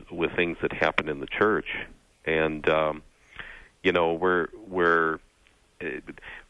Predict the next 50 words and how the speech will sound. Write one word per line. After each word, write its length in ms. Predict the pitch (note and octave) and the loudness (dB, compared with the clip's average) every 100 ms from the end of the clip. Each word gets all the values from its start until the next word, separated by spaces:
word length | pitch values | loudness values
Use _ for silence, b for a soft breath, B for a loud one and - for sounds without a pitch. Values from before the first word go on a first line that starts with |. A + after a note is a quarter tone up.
| _ | _
we're, 320 | G#2 F#2 F2+ - _ _ - | 4 4 2 -2 _ _ -2
we're 100 | G2 | 0
losing, 440 | F#2 C3 A#2+ G#2+ D#2 | 4 2 4 0 0
I 80 | |
mean, 320 | F#2 F#2 F2 - - | -2 -2 -2 -6 -2
I 120 | F2+ | 2
guess 180 | G2 G2 - | 2 2 -6
if 160 | F#2 F2+ - | -8 -4 0
there 160 | E2+ | 4
is 120 | F#2+ F2 | 4 2
a 80 | D#2+ | 0
battle 540 | D#2+ E2 E2+ F2+ D#2+ | 4 4 2 -2 -2
that 200 | D#2+ - | -2 -2
we're 120 | E2+ | -2
losing, 560 | E2 F2+ F2 E2+ E2 E2+ | 2 4 4 4 2 -2
uh, 280 | - D2+ D#2 | -6 -4 0
we're 160 | D#2+ | 2
losing 340 | F2 F2+ E2+ E2 | 4 4 4 2
it 120 | D#2+ | 2
in 80 | D#2 | 0
the 60 | |
culture, 580 | D2+ - F#2+ - D#2+ D#2 - B B B - | 0 0 0 0 0 -2 -4 B B B 0
but 200 | E2+ - - | 0 0 -8
the 80 | F#2 | -10
church 280 | - D3 C#3 | 0 0 0
is 80 | F2+ E2+ | -6 0
never, 520 | F#2+ F#2 F2+ E2+ D#2 - - | 0 4 4 2 0 -10 -10
we're 180 | G2+ G2+ | 0 2
not, 220 | A2 - - B B B B - | 2 0 -6 B B B B -14
the 80 | F#2+ | -4
thing, 380 | B2+ A#2 G#2+ - F#2+ | 0 2 2 0 -4
the 100 | F2+ | 0
thing 260 | A2+ G#2 | 2 2
that 100 | F2 | 2
we 100 | E2 | 2
have 200 | F#2 F#2 | 2 0
to 80 | - | 0
remember 460 | E2+ E2 F2 E2+ E2 | 0 2 2 4 2
in 100 | D#2 | 0
the 60 | |
church, 460 | - - B2 G#2+ - - - - - | -6 0 2 2 -2 -6 -8 -12 -2
I 120 | E2 | -2
think 200 | E2 F2+ | 0 0
also, 400 | E2+ F2+ - D#2+ | 2 2 -2 -2
is 140 | D#2+ D#2 - | 0 -2 0
that 220 | F2 - | 0 2
we 160 | F2 E2 | 2 4
are 100 | E2 | 4
not 360 | F2 G2+ - | 2 0 -2
called 720 | - - F#2+ F2+ E2 D#2+ D#2+ | -14 -6 0 2 2 0 -4